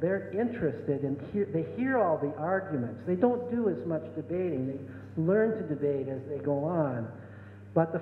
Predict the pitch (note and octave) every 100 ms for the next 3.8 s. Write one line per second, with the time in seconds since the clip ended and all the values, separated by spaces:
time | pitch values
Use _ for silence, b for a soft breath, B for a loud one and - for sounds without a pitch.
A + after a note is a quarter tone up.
0 | - A#3+ B3+ A#3+ F#3+ F3 F#3+ B3 B3 A3+
1 | F3+ E3 D#3 E3 G3+ G3 F3 D3+ E3 -
2 | D#3 D#3 D#3 D3+ C3+ - - - F#3 -
3 | C3 A#2+ A#2 G#2+ A2 C#3+ E3+ F3